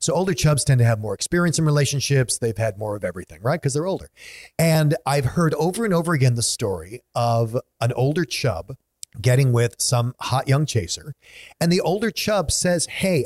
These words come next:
I get it. You're young. You wanna play the field. You don't necessarily wanna not have sex with anyone else for the rest of your life." 'Cause, you know, the, the,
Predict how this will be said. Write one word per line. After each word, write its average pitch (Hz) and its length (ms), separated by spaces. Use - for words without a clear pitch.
I 160 120
get 185 260
it. 120 220
You're 143 240
young. 143 680
You 147 240
wanna 156 240
play 165 240
the 156 140
field. 160 600
You 131 140
don't 151 220
necessarily 151 560
wanna 139 260
not 135 260
have 135 140
sex - 240
with 131 140
anyone 139 260
else 139 160
for - 80
the 123 120
rest 120 260
of 127 80
your 135 100
life." 143 260
'Cause, 120 160
you 117 60
know, 98 140
the, 123 80
the, 123 160